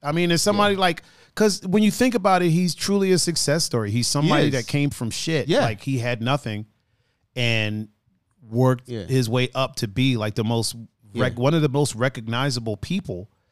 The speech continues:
Speaker 1: in the world. Not even just athlete or, or,
Speaker 2: Right.
Speaker 1: or, or, uh, celebrity. Just
Speaker 2: Yeah.
Speaker 1: one of the most recognizable people.
Speaker 2: Yeah.
Speaker 1: And, you know, it's like, it's like Anakin Skywalker, right? Like, you had it, dude. You won. You were the chosen one. Like,
Speaker 2: Right.
Speaker 1: he had it.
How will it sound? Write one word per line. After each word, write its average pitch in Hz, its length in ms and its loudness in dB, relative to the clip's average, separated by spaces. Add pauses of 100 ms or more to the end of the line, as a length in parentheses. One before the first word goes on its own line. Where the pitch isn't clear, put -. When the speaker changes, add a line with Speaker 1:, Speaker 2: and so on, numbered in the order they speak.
(200)
Speaker 1:
in 120 140 -4
the 110 80 -2
world. 98 400 -4
Not 123 180 0
even 156 200 0
just 131 240 -2
athlete 131 560 -2
or, 110 560 -4
or, 123 120 -6
Speaker 2:
Right. 113 160 -2 (140)
Speaker 1:
or, 107 340 -8 (100)
or, 98 320 -8
uh, 92 680 -12
celebrity. 117 460 -4
Just 110 180 -4
Speaker 2:
Yeah. 92 60 -8
Speaker 1:
one 143 100 -4
of 135 40 -6
the 127 60 -8
most 131 200 -4
recognizable 120 680 -4
people. 131 340 -6
Speaker 2:
Yeah. 101 40 -8 (640)
Speaker 1:
And, 160 360 0
you 190 160 -4
know, 214 240 -4
it's - 200 -6
like, 226 260 -6 (880)
it's 165 140 2
like 185 180 4
Anakin 165 220 4 (160)
Skywalker, 127 480 4
right? 113 320 -2
Like, 131 180 -2
you 160 140 4
had 165 260 0
it, 127 100 -4
dude. 131 280 -2
You 147 100 -2
won. 139 460 -4
You 135 100 -2
were 147 80 -2
the 156 80 -2
chosen 151 380 -2
one. 107 200 -12 (120)
Like, 117 140 -4
Speaker 2:
Right. 143 80 -2
Speaker 1:
he 208 160 2
had 214 240 2
it. 110 120 -8